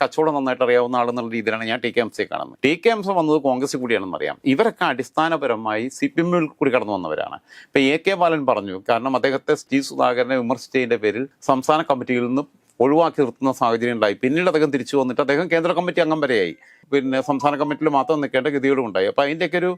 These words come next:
കൊതിക്കെറിവ് പലപ്പോഴും ഇദ്ദേഹത്തിൽ കണ്ടിട്ടുണ്ട് എന്നുള്ളതാണ് സത്യം. പലപ്പോഴും അദ്ദേഹത്തിന്റെ രീതി അതാണ്. പിന്നെ ബാക്കിയുള്ളവർ വന്ന് ബാക്കിയുള്ളവർ ചിലപ്പോൾ വരുമ്പോൾ ലിഫ്റ്റ് ചെയ്യപ്പെട്ട് പോകുന്നേ. അപ്പൊ അതൊക്കെ സ്വാഭാവികമാണ്. ഞാനൊക്കെ വളരെ ചെറിയ പ്രായത്തില്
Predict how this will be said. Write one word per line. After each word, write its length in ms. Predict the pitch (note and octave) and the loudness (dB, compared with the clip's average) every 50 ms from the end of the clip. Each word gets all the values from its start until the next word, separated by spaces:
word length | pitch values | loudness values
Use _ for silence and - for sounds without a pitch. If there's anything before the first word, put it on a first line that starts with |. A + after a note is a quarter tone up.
| _ _ _ - | _ _ _ -2
കൊതിക്കെറിവ് 640 | D3 C#3 F3 E3+ - - G#3 G3+ F#3+ F3 C#3+ B2+ A2+ | 0 0 0 -4 -2 0 0 2 2 2 2 2 2
പലപ്പോഴും 500 | C3 C3 C3+ C3 - C3+ C#3+ C#3 C#3+ D3 - - | 2 0 0 -2 -2 -2 0 0 0 -2 -4 -6
ഇദ്ദേഹത്തിൽ 360 | C3 G#2+ B2+ B2 B2+ C3+ C3 B2+ - | -4 -2 -2 -2 -2 -2 -4 -4 -4
കണ്ടിട്ടുണ്ട് 400 | B2+ A2+ C3 - - A#2+ A#2 B2 | -6 -4 -6 -8 -6 -2 0 0
എന്നുള്ളതാണ് 420 | A#2+ A2+ A#2 A2+ A2+ G#2+ G#2 G#2+ - G#2 | 0 0 0 0 0 0 0 -2 -6 -10
സത്യം. 260 | F#2 _ - D#2+ - _ _ _ - | -10 _ -12 -16 -16 _ _ _ -4
പലപ്പോഴും 360 | A2 G#2+ - - F2 E2 D#2+ _ _ - - _ _ | -4 -2 -4 -6 -6 -6 -8 _ _ -20 -20 _ _
അദ്ദേഹത്തിന്റെ 360 | - C#3 D3 C3+ D3 D#3 D#3+ D3 C#3+ | 0 0 2 2 0 -2 -2 -2 0
രീതി 200 | D3+ D3+ D3+ D#3 | 0 2 2 2
അതാണ്. 300 | D3+ B2+ A2+ F#2+ F#2 F#2+ - E3+ | 2 2 2 0 0 -2 -2 0
പിന്നെ 160 | E3+ D#3 D#3 | 0 2 2
ബാക്കിയുള്ളവർ 400 | D#3 E3 D#3+ - F3 F3+ F#3 F#3 F#3 F3+ | 2 0 0 0 0 0 0 2 2 0
വന്ന് 140 | E3+ F3 | 0 2
ബാക്കിയുള്ളവർ 360 | F3 F3 D#3 - - F#3 G3 F#3+ | 2 2 2 2 0 0 0 0
ചിലപ്പോൾ 220 | F#3 E3+ F#3+ G#3 F#3+ | -2 -2 -2 -2 -2
വരുമ്പോൾ 240 | F#3+ F#3 F#3+ G#3 F#3+ | 0 0 0 -2 -2
ലിഫ്റ്റ് 140 | F#3+ F#3+ - | -4 -2 0
ചെയ്യപ്പെട്ട് 320 | G#3+ G#3 G#3 G#3 F#3+ F3+ F#3+ | 0 0 0 0 -2 -6 -4
പോകുന്നേ. 400 | F3+ F#3 F#3 G3 G3 E3+ G2+ D#2+ - _ _ - F#3+ F#3 E3 D3+ - - | -2 0 0 0 0 0 -2 -2 -4 _ _ -20 -20 -20 -20 -16 -8 -2
അപ്പൊ 120 | A2 A#2 | 2 2
അതൊക്കെ 220 | C3+ C3+ D#3 D3+ F#3+ | 2 2 0 -2 -2
സ്വാഭാവികമാണ്. 640 | F#3 G#3 G3 G3 G3+ G3 F#3 F#3 D3 B2 G#2 F2+ | 0 0 0 2 0 0 -2 0 0 0 0 2
ഞാനൊക്കെ 380 | G#2 A#2 A2 A2+ C3 - - F3 F3+ | 0 -2 -2 -4 -4 -4 -2 0 0
വളരെ 180 | F#3 F#3 F#3+ F#3 - | 0 0 0 0 0
ചെറിയ 160 | F3+ E3+ G3 | 0 0 0
പ്രായത്തില് 500 | G3 E3+ F3 F3 E3+ D#3+ - E3 E3 E3+ | 0 0 0 0 0 -2 0 2 2 2